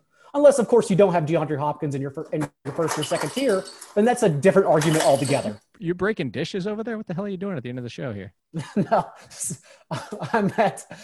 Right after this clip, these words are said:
Speaker 1: it's gonna be edited, so it's fine. I'll say it out loud. Uh, I'm at Silva's, and he's getting water.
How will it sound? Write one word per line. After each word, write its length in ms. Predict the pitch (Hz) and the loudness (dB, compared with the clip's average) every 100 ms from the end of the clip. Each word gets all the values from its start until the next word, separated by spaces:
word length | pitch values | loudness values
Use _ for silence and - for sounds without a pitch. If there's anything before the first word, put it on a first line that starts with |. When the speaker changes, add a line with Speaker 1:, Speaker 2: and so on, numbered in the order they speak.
| - - | -12 -6
Speaker 1:
it's 120 | 170 | 0
gonna 140 | 196 | 2
be 140 | 160 143 | 2 0
edited, 260 | 143 135 | 0 -2
so 80 | 147 | -2
it's 120 | 139 | -4
fine. 200 | - 131 | -2 -2
I'll 80 | 131 | -2
say 180 | 131 147 | -2 -2
it 40 | 135 | -2
out 140 | 131 | -4
loud. 240 | 123 117 147 | -6 -6 -4
Uh, 220 | 139 147 - | -4 -6 -4
I'm 140 | 160 | 2
at 160 | 165 160 | 2 2
Silva's, 480 | - 156 147 165 147 | 2 2 4 2 0
and 100 | 156 | -2
he's 140 | 143 | -2
getting 320 | 120 151 139 | -2 -2 -2
water. 460 | 120 117 117 101 98 | -2 -4 -4 -10 -16